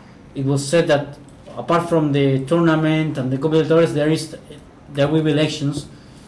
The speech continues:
in, at River twenty seventeen, and the political, uh, River is a political club, so it will be hot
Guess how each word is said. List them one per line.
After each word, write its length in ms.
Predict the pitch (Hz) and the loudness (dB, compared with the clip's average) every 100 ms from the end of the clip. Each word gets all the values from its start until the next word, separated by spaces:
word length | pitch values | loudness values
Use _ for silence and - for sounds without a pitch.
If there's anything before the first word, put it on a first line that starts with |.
| - | -16
in, 220 | 127 117 | -12 -12
at 120 | 104 113 | -12 -4
River 440 | 135 151 139 123 - | -2 2 2 2 -4
twenty 180 | - 139 | -2 -2
seventeen, 500 | 135 135 135 160 170 - - - - | 0 0 2 0 -2 -12 -20 -20 -14
and 680 | 135 139 147 147 143 147 143 | -4 -2 -2 -2 -2 -2 0
the 120 | 147 143 - - - | 0 -2 -8 -20 -4
political, 1120 | 147 165 196 190 - 170 160 156 151 147 143 143 | 2 4 2 0 -2 2 4 4 0 0 -4 -2
uh, 420 | 131 135 131 131 127 - - - - - - 139 139 - | -2 0 0 0 -4 -12 -20 -20 -20 -18 -10 -10 -10 -10
River 260 | 170 180 185 | 2 6 8
is 160 | 175 165 | 6 2
a 40 | |
political 440 | 151 151 - 135 | -2 -4 -2 -2
club, 320 | 131 143 147 - | -2 0 0 0
so 320 | 135 123 113 135 | -2 -2 -6 -10
it 80 | 131 | -8
will 160 | 127 127 | -4 -2
be 360 | 127 123 120 110 | -2 -4 -6 -8
hot 380 | 131 165 165 | 0 4 4